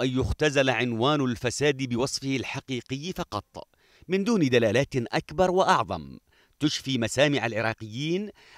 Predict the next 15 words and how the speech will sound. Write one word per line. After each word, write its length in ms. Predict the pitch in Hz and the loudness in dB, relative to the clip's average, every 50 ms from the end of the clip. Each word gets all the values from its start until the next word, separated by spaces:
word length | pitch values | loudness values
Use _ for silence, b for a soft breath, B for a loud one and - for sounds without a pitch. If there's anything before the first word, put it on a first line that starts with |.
| B - | B 2
الذين 380 | 214 220 214 202 240 233 165 | 6 6 6 6 4 4 4
ذاقوا 480 | 131 117 110 143 160 147 - 147 143 127 | 4 4 6 4 4 4 2 -2 0 0
من 140 | 127 143 139 | 0 0 0
الفساد 520 | 127 113 - 123 - - 143 151 143 131 | 0 -2 -4 -8 -2 0 2 2 2 0
ما 200 | 131 131 131 127 | 0 0 0 0
ذاقوه 560 | 113 117 123 120 - - 127 156 131 131 139 | 2 0 0 0 0 0 -2 0 0 0 -2
من 160 | 135 139 135 127 | -2 0 -2 -2
الإرهاب 760 | 123 117 - 120 123 117 117 107 113 131 156 151 135 135 127 | -4 -4 -4 -6 -6 -4 -4 -2 0 0 0 0 0 0 2
والحروب 720 | 120 127 123 - - - 123 117 127 147 156 143 156 151 | 2 2 0 0 -4 -4 -2 0 0 0 0 0 0 0
والصراعات، 760 | 147 170 160 - 175 180 175 175 165 165 165 120 - - _ - 95 - - b b b b b b b b | 0 0 0 0 -2 0 0 2 2 2 2 0 -2 -4 _ -16 -16 -16 -18 b b b b b b b b
وربما 440 | - 120 127 127 123 120 117 117 117 - | 0 0 0 2 2 0 0 0 -2 -2
أكثر 360 | 127 131 - - - 131 113 104 | -6 -6 -6 -4 -4 -2 -2 0
من 200 | 107 110 107 90 | -2 -2 -2 -2
ذلك 360 | 98 113 117 120 - - 113 | -4 -4 -4 -6 -6 -6 -8
بكثير. 680 | 90 98 98 - 135 - - 147 98 76 85 - 50 | -8 -8 -8 -8 -10 -8 -8 -8 -8 -10 -10 -14 -18